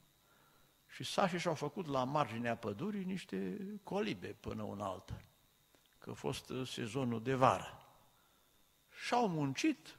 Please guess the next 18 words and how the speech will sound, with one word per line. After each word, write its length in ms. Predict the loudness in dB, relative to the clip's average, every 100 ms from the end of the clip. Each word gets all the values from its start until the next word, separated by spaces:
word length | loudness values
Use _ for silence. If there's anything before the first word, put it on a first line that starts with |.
| 6
românii 420 | 10 10 6 2
nu 120 | 2
m-au 260 | 2 4 2
chefuit, 600 | 2 0 2 -2 -2 -8 -20 -20 -20 -20 -20 -20 _ _ _
dar 200 | 4 4
n-au 140 | 4
trecut 380 | 0 -2 0 -2
mulți 380 | 2 0 2 4
ani, 300 | 4 2 -6 -16 -12
sașii 320 | 2 2 4
au 80 | 0
făcut 280 | 0 -6 4
bani 260 | 4 4
și 80 | 0
au 60 | -8
cumpărat 520 | -6 2 4 4 0
casele 360 | 2 2 2 -4
înapoi. 640 | 2 2 2 -6 -10 -16